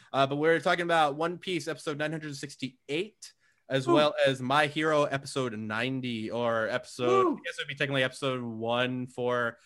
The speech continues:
Speaker 1: season five. Um, the first, the very first episode I did cover last week, which is a filler, but it did have some interesting tidbits at the very end of it.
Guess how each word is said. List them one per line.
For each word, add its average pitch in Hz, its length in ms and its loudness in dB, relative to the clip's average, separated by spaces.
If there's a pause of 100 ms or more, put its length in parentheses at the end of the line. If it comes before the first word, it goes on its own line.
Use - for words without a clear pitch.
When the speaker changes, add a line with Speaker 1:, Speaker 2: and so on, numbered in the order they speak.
(140)
Speaker 1:
season 127 320 -6
five. 117 540 2 (440)
Um, 113 400 -4
the 113 400 0
first, - 400 -2
the 127 180 0
very 156 200 6
first 151 260 2
episode 139 360 0
I 127 80 -2
did 127 160 -6
cover 127 180 -2
last 123 260 0
week, 127 140 -4
which 120 160 -6
is 117 360 -4 (360)
a 113 380 -4 (160)
filler, 127 560 2
but 120 140 2
it 127 120 -4
did 135 100 0
have 131 140 2
some 123 320 -4
interesting 123 460 -6
tidbits 120 340 -6
at 113 100 -12
the 113 80 -20
very 117 300 -2
end 117 160 -6
of 120 80 -4
it. 123 160 -2